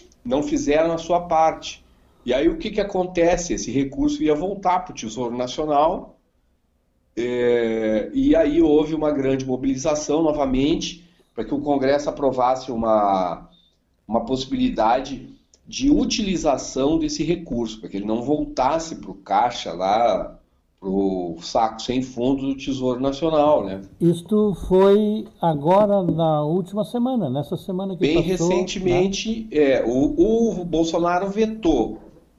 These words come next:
Speaker 1: inclusive com orientação, né, da, da Secretaria Especial da Cultura, o que é um absurdo <laughs> total, porque a Secretaria Especial da Cultura, que seria o antigo Ministério da Cultura, que foi extinto, né?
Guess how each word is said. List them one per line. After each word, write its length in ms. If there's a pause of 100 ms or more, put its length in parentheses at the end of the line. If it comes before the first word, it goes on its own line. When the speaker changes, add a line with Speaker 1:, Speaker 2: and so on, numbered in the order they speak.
(800)
Speaker 1:
inclusive 560
com 260
orientação, 840
né, 220
da, 400
da 540
Secretaria 460
Especial 440
da 100
Cultura, 380
o 40
que 120
é 40
um 60
absurdo 680 (260)
<laughs> 320
total, 580 (220)
porque 680 (120)
a 80
Secretaria 640
Especial 500
da 100
Cultura, 480
que 60
seria 380
o 100
antigo 420
Ministério 560
da 80
Cultura, 460
que 80
foi 160
extinto, 720
né? 280